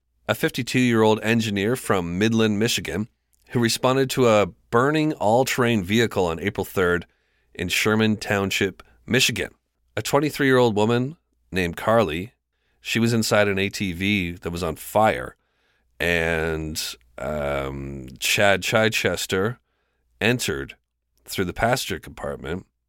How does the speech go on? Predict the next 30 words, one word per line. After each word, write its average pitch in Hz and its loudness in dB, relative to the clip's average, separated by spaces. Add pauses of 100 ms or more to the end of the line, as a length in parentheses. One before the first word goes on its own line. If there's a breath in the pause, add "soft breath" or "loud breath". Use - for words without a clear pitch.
(720)
Her - -2
f-, - -8
clothing 131 2
was 90 -10
on 71 -10
fire. 65 -6 (640)
He 123 0
witnessed 127 0
the 92 0
accident. 90 0
He - -4
was 98 0
in 92 -2
another 95 0
A 90 0
T 80 -8
V 76 -8 (320)
and 90 -4
saw 92 2
it 85 -6
flip, 92 -4 (240)
turn 92 -2
on 82 -2
its 76 -8
side, 98 4
and 80 -6
s-, - -12
go - -4
on 76 -4
fire. 98 2